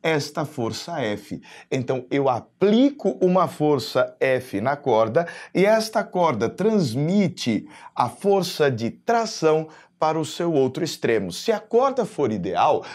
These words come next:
a intensidade das forças de tração, tanto a que eu produzo aqui como a que sai do outro lado,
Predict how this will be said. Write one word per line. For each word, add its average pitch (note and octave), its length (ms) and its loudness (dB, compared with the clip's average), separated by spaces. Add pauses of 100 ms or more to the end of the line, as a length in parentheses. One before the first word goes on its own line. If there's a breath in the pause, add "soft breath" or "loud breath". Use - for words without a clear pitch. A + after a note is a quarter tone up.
(100)
a - 80 0
intensidade G#3 840 0
das G3 200 0
forças D3+ 440 -2
de A2+ 100 -6
tração, A2+ 480 -2
tanto F#3 420 0
a B2 60 0
que - 140 -4
eu D3 80 0
produzo D3 640 2
aqui B2+ 240 0
como C#3+ 280 -2
a A#2 60 -2
que A2 160 -4
sai F#3+ 320 0
do F3 100 -2
outro B2+ 320 0
lado, B2 380 2